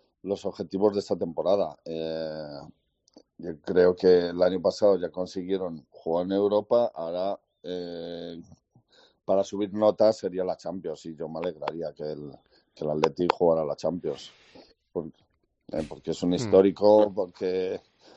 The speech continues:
Speaker 1: además tengo ganas de ir a San Mamés, que el nuevo San Mamés, que no lo conozco,
Speaker 2: No me lo
Speaker 1: y
Speaker 2: puedo creer, macho. Eso no
Speaker 1: Pero
Speaker 2: puede ser, ¿eh?
Speaker 1: Raúl García, es,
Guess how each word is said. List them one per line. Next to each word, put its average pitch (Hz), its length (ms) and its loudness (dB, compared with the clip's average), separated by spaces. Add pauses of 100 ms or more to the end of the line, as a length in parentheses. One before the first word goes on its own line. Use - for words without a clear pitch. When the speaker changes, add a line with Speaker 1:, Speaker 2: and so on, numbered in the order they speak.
(120)
Speaker 1:
además 95 380 -4
tengo 101 240 -2
ganas 101 280 -2
de 101 80 -4
ir 98 100 -4
a 92 40 -2
San 95 200 -8
Mamés, 98 300 -4
que 110 120 -4
el 98 240 -4
nuevo 101 200 -2
San 101 160 -8
Mamés, 98 300 -4
que - 100 -20
no 101 120 -4
lo 95 100 -14
conozco, 98 400 -14
Speaker 2:
No 120 140 0
me 127 80 2
lo 123 80 4
Speaker 1:
y 113 40 -4
Speaker 2:
puedo 110 180 -2
creer, 110 280 -4
macho. 104 480 -4 (140)
Eso 117 440 0
no 120 120 0
Speaker 1:
Pero 120 100 0
Speaker 2:
puede 120 140 -2
ser, 123 200 -2
¿eh? 127 160 4
Speaker 1:
Raúl 104 200 2
García, 117 440 -8 (880)
es, 123 140 -2